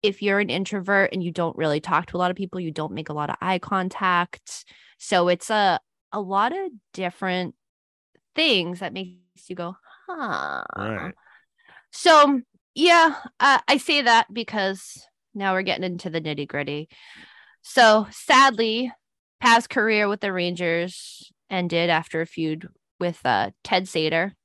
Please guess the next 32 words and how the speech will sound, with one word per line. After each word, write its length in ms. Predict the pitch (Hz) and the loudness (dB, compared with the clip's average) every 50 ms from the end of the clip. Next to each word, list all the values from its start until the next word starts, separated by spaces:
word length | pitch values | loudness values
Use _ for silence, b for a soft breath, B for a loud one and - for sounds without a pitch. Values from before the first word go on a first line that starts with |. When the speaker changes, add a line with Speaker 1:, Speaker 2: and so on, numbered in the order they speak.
| _ - | _ -16
Speaker 1:
who's 140 | 170 175 | -14 -12
a, 100 | 175 180 - | -12 -10 -4
also 280 | - 180 175 175 - 117 | -2 -2 -2 -2 -4 -8
a 40 | 160 | -8
stand-up 420 | - - - 160 160 156 160 - | -8 -8 -10 -10 -8 -8 -8 -6
guy. 300 | - 147 143 151 156 170 B B B B B B B B B B B _ _ _ _ - | -4 -2 0 0 -2 -2 B B B B B B B B B B B _ _ _ _ -4
Uh, 220 | 196 185 - 196 - | -2 -2 -2 -4 -6
Pav 520 | - - 285 269 269 285 311 285 - - _ _ _ | -2 2 4 4 4 4 2 -2 -8 -20 _ _ _
then 360 | 196 185 247 254 285 285 294 | -8 -2 0 0 0 0 0
went 280 | 277 262 254 254 247 - - - - | -2 -2 -2 -2 -6 -10 -16 -12 -12
to 80 | 269 | -10
play 180 | - 262 226 226 | -4 -2 -4 -2
for 100 | - 247 | -2 -4
Brooks 300 | 202 - 196 208 - - | -2 0 -2 -2 -2 -6
in 100 | 233 196 | -6 -4
Minnesota 680 | 196 185 202 247 247 - 190 175 175 170 170 175 190 - | -4 -4 -4 -6 -6 -4 -2 -2 0 0 0 -2 -2 -4
in 80 | - 185 | -6 -10
eighty-seven, 880 | - 185 190 196 220 - - 175 165 160 170 175 180 190 214 214 196 - _ - | -8 -8 -8 -8 -8 -6 -2 -2 -2 -2 -2 -4 -4 -4 -6 -8 -10 -12 _ -8
and 520 | 202 190 190 185 185 185 180 185 196 - - | -6 -4 -2 -2 -2 -4 -4 -6 -8 -10 -2
then 220 | 180 202 202 208 | 0 0 0 0
he 100 | 202 220 | 0 0
had 200 | 220 214 208 202 | 0 -2 -2 -4
returned 480 | 214 208 - - 196 190 185 190 196 - | -8 -10 -6 -4 -2 -2 -2 -2 -4 -8
to 80 | 202 | -12
play 260 | - - - 180 180 | -12 -6 -6 -4 -4
in 100 | 196 202 | -4 -4
Europe 560 | 170 165 165 160 165 165 165 170 - _ _ - b b b b b | -6 -4 -4 -2 0 0 0 0 -2 _ _ -20 b b b b b
for 160 | _ - 202 | _ -6 -4
the 220 | 185 180 175 185 180 _ _ - | -2 -2 -2 -4 -4 _ _ 2
Dundee 680 | 370 349 370 359 359 349 330 330 370 370 359 359 349 339 277 262 233 | 4 4 6 6 4 4 4 4 4 4 4 4 2 0 -4 -8 -8
Rockets. 920 | 233 294 269 277 - _ - 131 - - - - - - - - - - - B B B - | -4 -4 -4 -4 -4 _ -10 -10 -10 -10 -18 -20 -20 -18 -18 -20 -20 -20 -20 B B B 0
Speaker 2:
Oh, 460 | 302 311 277 202 143 113 95 90 | 0 2 2 0 0 -4 -6 -12